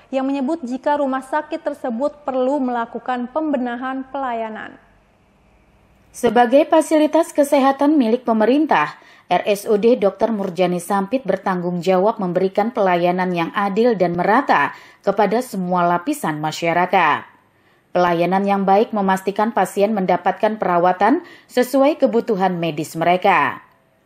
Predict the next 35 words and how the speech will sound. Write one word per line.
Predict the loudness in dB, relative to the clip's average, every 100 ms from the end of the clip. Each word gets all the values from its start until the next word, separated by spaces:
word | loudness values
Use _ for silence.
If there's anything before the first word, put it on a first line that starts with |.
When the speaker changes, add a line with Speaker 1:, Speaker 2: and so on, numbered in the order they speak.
| _ _ _ _ _ _ _
Speaker 2:
Namun | 0 4 4 4
baru-baru | 4 4 4 6 4 4
ini | 2 2 2 -4 -12 _
ramai | 0 4 4 2
dibahas | 2 2 2 2 0
di | 0 0
media | 2 2 2
sosial | 2 0 0 2 2 -2 -8 -20 -2
terkait | -2 2 2 0
keluhan | 0 0 2 0 0
terhadap | 0 0 0 0 2
pelayanan | 2 4 2 0
R | -2 -4
S | -6 -2
U | 0
D | 2 2
Dokter | 2 2 0 0
Murjani | -2 -2 -2 -2 -2
Sampit. | 0 0 2 2 2 -2 _ _ _ _ _ _ _ _ _ _
Hal | 0 2 4
itu | 2 4
lantas | 4 4 4 0 4
mendapat | 4 4 2 0
sorotan | 0 2 2 2 4
dari | 4 4
Wakil | 2 2 2 2
Ketua | 2 2 2
dua | 2 2 2 2
D | 0
P | 2
R | 0 0
D | 0 0
Kota | 0 2
Waringin | 2 4 2 0 -2
Timur, | 0 2 4 2